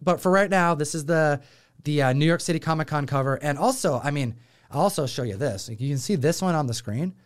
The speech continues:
but just to, like, really hit home how damn talented Ben Templesmith is, um,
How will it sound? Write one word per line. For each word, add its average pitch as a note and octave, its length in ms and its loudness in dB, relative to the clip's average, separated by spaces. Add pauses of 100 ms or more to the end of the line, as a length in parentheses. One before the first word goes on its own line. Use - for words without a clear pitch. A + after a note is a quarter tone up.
(340)
but D3+ 200 0
just E3 240 -2
to, F3+ 80 4
like, D3 200 2
really D3 440 0
hit B2+ 160 -2
home B2+ 360 -2
how A#2+ 460 -2
damn C#3+ 240 0
talented C#3 400 -2
Ben A#2+ 160 -2
Templesmith A#2 460 -4
is, A2 300 -2 (520)
um, G2+ 340 -2